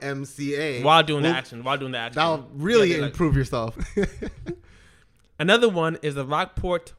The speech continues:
Speaker 2: walk test, where the subject walks one mile as fast as he or she can control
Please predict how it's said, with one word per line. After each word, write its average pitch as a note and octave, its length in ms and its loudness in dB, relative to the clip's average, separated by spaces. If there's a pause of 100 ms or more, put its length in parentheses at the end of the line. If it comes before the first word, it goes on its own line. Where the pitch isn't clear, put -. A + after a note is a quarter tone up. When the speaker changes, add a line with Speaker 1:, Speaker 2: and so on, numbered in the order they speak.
Speaker 2:
walk C#3 280 -4
test, - 400 -16 (240)
where D#3 120 -4
the D#3+ 80 -6
subject E3 360 -4
walks C3+ 320 -4
one F#3 260 0
mile C#3 400 -2 (500)
as C3+ 240 -6
fast F#3+ 440 -2
as C#3 220 -6
he A#3 140 -4
or F#3+ 140 -4
she A3+ 200 -8
can F3 140 -8
control C#3 600 -8